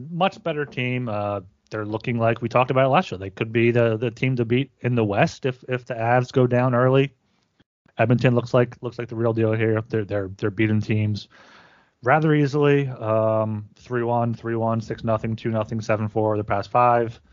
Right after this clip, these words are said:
San Jose just coming off t-, two, uh, well, not, not beatdowns by the Avs, but A-, Avs were playing better in the first game. Second game, they did beat them down six two. So I think that continues here. Uh, Edmonton on the puck line, minus one twenty.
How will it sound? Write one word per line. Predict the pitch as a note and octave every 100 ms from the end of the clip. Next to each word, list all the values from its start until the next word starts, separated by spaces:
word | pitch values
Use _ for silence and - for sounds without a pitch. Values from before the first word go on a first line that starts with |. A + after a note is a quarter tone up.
| _ _ _ _ _ _
San | - C#3+
Jose | B2 A#2+
just | A2+ -
coming | A#2+ A2
off | G#2 - - _
t-, | - -
two, | - A#2+ A#2 A2+ G#2+
uh, | G2 G2 G2 F#2 _ _ _ _
well, | F3 A2
not, | F3+ G3
not | G3 D#3
beatdowns | C3+ B2 A2 G2+ G#2
by |
the | F#2+
Avs, | F#2+ F#2 F#2 -
but | G2+ -
A-, | D#3 -
Avs | C#3 C3+ A#2 - _ _ _
were | D3
playing | - C3 A#2
better | A2 G#2
in | G2+
the |
first | G#2 C#3
game. | C#3+ B2+
Second | A#2+ B2+ A#2+
game, | A#2
they | A2
did | G#2
beat | G2+ G2+
them |
down | G2 G#2 G2+
six | G#2 -
two. | G#2 F#2+
So | F#2 G2 -
I | - - - -
think | A#3+
that | G3
continues | E3+ D#3 C#3+ C3 A2+
here. | B2+ B2 A#2+ A#2 - _
Uh, | A#2+ A#2 A#2
Edmonton | F3+ E3 D3+ D3
on | A#2
the |
puck | - A2+ -
line, | A2 G#2+ G2+
minus | G2+ G2 F#2+ -
one | F#2+
twenty. | - F2+ F2